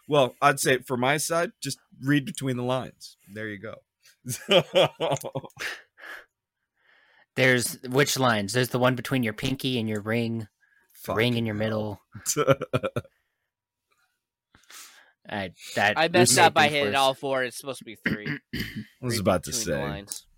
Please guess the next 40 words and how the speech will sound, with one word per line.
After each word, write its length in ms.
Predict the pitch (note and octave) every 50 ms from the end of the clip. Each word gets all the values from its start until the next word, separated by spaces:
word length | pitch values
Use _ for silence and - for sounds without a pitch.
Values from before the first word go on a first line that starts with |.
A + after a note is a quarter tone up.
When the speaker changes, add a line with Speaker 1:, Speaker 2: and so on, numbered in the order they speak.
| _ - - G2+
Speaker 1:
I 80 | F#2+
was 120 | F2+ E2+ D#2
about 200 | D2+ D2+ C#2 C2+
to 80 | - -
say. 320 | - - D#2 D2+ C#2+ C#2 C#2+ - _ _ - - - _ -
So 240 | - - D#3+ C#3+ C3+
Speaker 3:
That's 180 | G3+ A3+ -
an 80 | A3 F#3+
old 180 | F#3+ F#3 D#3+ D#3+
nineties 420 | D#3+ F3+ F3+ D#3 C#3 B2+ A#2 -
joke. 420 | - - A2+ G#2 G#2 - _ - _ _ _ _ _ _ _ _ _ _ _ _ _ _ _ _ _ _ _ _ _ _ _ _ _ _ -
Speaker 1:
You're 140 | A#2 C3 B2+
not 200 | A#2+ G#2 F2+ -
wrong. 220 | D#2 D2 C2+ C2 _ _ _ _ _ _ - - - - _ _ _ -
And 100 | B2+ C3
it 80 | B2
should 140 | - - A2
Speaker 2:
Yay, 60 | B2
Speaker 1:
stay 100 | A#2+ A2 G#2+ F#2
there. 140 | G#2+ A2 G#2
Speaker 2:
nineties. 400 | G2+ G2+ F#2+ F#2+ G2 G2+ - -
Speaker 1:
It 80 | G2 - _ -
absolutely 460 | G#2 G#2+ A2 F2+ - - G2+ F#2+ F2
should 160 | - - E2+ -
stay 220 | - - E2+ D#2
there. 220 | C#2+ C#2+ - - - -
Speaker 2:
<laughs> 240 | C#4+ C#4 - _ -
Speaker 1:
Uh, 300 | C#3+ D3 D3 C#3+ C#3 - - - - -
how 480 | - C3 C3 C#3+ E3+ F3 F#3+ F#3+ F#3 -
have 400 | - D#3+ D3 C#3+ C#3+ C#3 C3+ B2+
y'all 340 | B2 B2 B2+ B2 C3+ C#3+ C#3
been 520 | A#2+ G#2 A#2 A2 G2+ G2+ G2 G2 G2 G2 - -
in 260 | G#2+ G#2 G2+ G2+ G2+
the 100 | G2 F#2+
last 440 | G2 G2 F#2+ F#2 F#2 F2+ - - G#2
week 300 | F#2+ G2 G2 F#2+ F2+ _ _ G2+
that, 320 | F#2+ F2 F2 F2+ F2 - _ _
that 260 | F#2+ F#2+ F2+ F2+ - _
we 140 | F#2+ F#2+ F#2
have 200 | F2+ F2+ E2+ E2